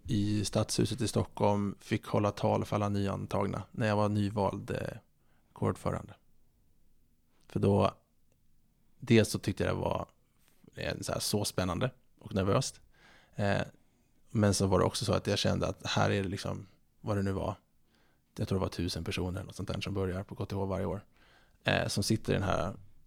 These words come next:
eh, blåa hallen, som jag tror det heter, och är galet nervösa och jättetaggade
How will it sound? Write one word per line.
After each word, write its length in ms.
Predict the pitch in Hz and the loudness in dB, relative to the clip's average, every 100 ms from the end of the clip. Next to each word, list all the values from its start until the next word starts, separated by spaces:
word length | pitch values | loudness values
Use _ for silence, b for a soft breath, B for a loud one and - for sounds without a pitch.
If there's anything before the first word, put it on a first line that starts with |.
| - | -6
eh, 320 | 110 92 78 - | -2 -2 -4 -8
blåa 600 | - 113 104 98 101 98 - | -6 4 8 8 8 6 2
hallen, 400 | - 110 110 113 | 6 8 10 8
som 120 | - | 6
jag 100 | 113 | 4
tror 140 | 113 110 | 4 4
det 60 | |
heter, 420 | 107 - 104 101 107 - | 4 4 2 2 0 0
och 220 | - 101 | 6 8
är 320 | 98 95 90 82 _ - - _ - | 8 6 4 0 _ -20 -20 _ 0
galet 360 | - 101 104 | 6 8 8
nervösa 420 | 107 101 95 - | 6 6 6 6
och 60 | 101 | 4
jättetaggade 540 | 101 101 107 104 82 | 4 4 4 4 2